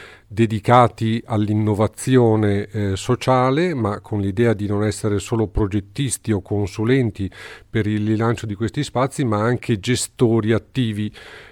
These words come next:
eh, di questi spazi, e immaginando che, eh, si collochino non solo nelle aree metropolitane urbane, ma anche in aree, eh, periferiche,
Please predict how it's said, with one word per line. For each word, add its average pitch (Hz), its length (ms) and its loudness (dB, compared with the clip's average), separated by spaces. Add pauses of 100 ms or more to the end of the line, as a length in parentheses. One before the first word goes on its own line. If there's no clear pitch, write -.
eh, 107 320 -2
di 98 100 -6
questi 113 300 -2
spazi, 135 400 2
e 139 60 6
immaginando 113 640 0
che, 117 320 0 (320)
eh, 113 280 -4
si 135 220 -2
collochino 117 720 2
non 123 300 4
solo 123 320 2
nelle 107 320 2
aree 110 560 4
metropolitane 104 1000 0
urbane, 120 560 2
ma 104 140 0
anche 113 420 0 (380)
in 123 200 0
aree, 117 680 4
eh, 104 600 -2
periferiche, 120 1000 2